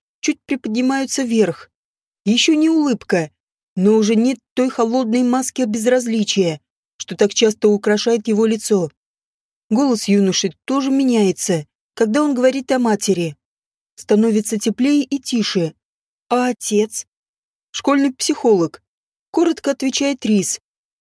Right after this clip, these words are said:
а потом задумчиво добавляет, словно эта мысль впервые пришла в его голову. В нём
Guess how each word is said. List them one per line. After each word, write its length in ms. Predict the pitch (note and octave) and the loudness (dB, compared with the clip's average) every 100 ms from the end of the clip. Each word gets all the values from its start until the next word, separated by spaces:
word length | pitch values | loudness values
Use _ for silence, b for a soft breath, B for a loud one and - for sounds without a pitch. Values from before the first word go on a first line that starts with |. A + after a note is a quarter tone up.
| - | -8
а 80 | - | -2
потом 360 | A3 G#3+ D4 | -2 0 -2
задумчиво 560 | B3+ B3 C4 C4+ C4+ B3 | 2 0 0 -4 -4 -2
добавляет, 800 | A3+ A#3+ B3 A3+ G3+ E3+ - - _ _ _ | 0 0 0 2 2 0 -6 -20 _ _ _
словно 360 | - G#3+ G#3+ G#3+ | -2 2 4 2
эта 200 | G#3 G#3 | 2 2
мысль 320 | B3 B3 F#3+ | 0 -2 -6
впервые 500 | - A3+ A3 A3+ C#4 | -4 0 0 0 -2
пришла 440 | - A#3+ - C4+ | -4 -6 -2 -2
в 20 | |
его 260 | A#3+ B3 C4+ | -2 -2 -2
голову. 580 | A3+ A#3+ G#3 F3 E3 C#3 _ _ _ _ _ _ - | 0 2 2 2 -2 -4 _ _ _ _ _ _ -10
В 160 | E3+ | 0
нём 280 | G#3 A3+ G#3+ | 2 2 0